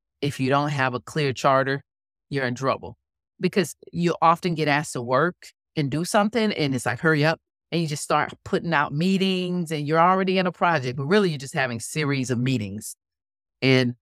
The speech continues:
I'll get halfway in and I'm like, "You should take a second and do a charter and, and really kick this thing off." But I'd say to get better as a project manager, I'm always working to get better at the specific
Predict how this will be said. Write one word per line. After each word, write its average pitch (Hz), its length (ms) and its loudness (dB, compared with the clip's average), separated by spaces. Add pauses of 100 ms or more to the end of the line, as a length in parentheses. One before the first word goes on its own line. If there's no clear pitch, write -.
(140)
I'll 143 200 6
get 151 220 -4
halfway 143 800 0
in 135 80 2
and 127 100 -2
I'm 117 120 -8
like, 107 240 -8 (480)
"You 139 360 -8
should 120 220 -6 (160)
take 123 220 -4
a 110 80 -6
second 170 640 -4 (180)
and 117 220 -2
do 123 200 -2
a 117 60 -4
charter 160 560 0 (100)
and, 113 260 -2 (140)
and 120 240 -4
really 131 220 0
kick - 400 -6
this 131 180 -6
thing 120 300 -2
off." 131 340 -4 (640)
But 139 140 -2
I'd 143 180 0
say 151 160 0
to 143 80 -2
get 143 200 -2
better 147 180 4
as 135 140 0
a 127 40 -6
project 127 460 -4
manager, 131 400 -4
I'm 110 240 -6
always 165 420 0
working 139 360 -4
to 127 60 0
get 123 240 -4
better 131 380 0
at 117 300 -6
the 123 80 -8
specific - 920 -6